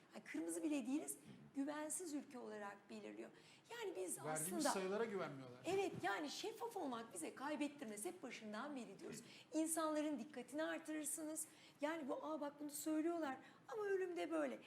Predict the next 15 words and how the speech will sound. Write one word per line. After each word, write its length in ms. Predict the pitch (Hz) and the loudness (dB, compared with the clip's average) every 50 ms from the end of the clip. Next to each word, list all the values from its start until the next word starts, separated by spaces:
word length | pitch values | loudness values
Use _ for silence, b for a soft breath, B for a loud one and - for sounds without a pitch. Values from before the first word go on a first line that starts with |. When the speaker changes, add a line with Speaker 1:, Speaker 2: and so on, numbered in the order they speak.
| B B - - | B B -10 -6
Speaker 1:
En 120 | - 392 | -2 0
azından 440 | 339 294 254 262 294 302 302 302 - | 2 2 2 2 2 2 0 0 -2
kontrol 360 | - 277 262 262 269 294 277 277 | 0 0 0 0 0 0 2 4
alıyorlar." 440 | 277 262 233 240 220 214 214 208 214 202 B B B B - - | 4 4 4 2 2 0 0 -2 -4 -8 B B B B -12 -6
diyebilirler. 720 | - 262 269 294 294 294 277 262 262 285 285 262 262 254 262 262 B B B - - | 0 2 4 4 4 4 2 2 4 4 4 4 4 2 2 -2 B B B -12 -6
En 180 | 392 403 359 | -4 0 2
baştan 400 | 311 285 285 269 - 277 262 240 | 2 2 2 2 -2 -2 -4 -4
beri 140 | 214 214 214 | -4 -2 -2
sizin 280 | 208 - 269 269 277 240 | 0 0 0 0 -2 -2
de 40 | 220 | -4
dikkatiniz 420 | 254 - 262 254 262 294 302 - | -6 -6 -6 -6 -6 -6 -6 -6
çekmişti 360 | - 226 208 - - - 208 | -6 -8 -8 -8 -10 -8 -4
benim 180 | 220 220 214 202 | -4 -4 -4 -4
bir 60 | 202 | -6
tweetim. 380 | 214 220 214 202 202 - - | -8 -10 -10 -10 -10 -12 -14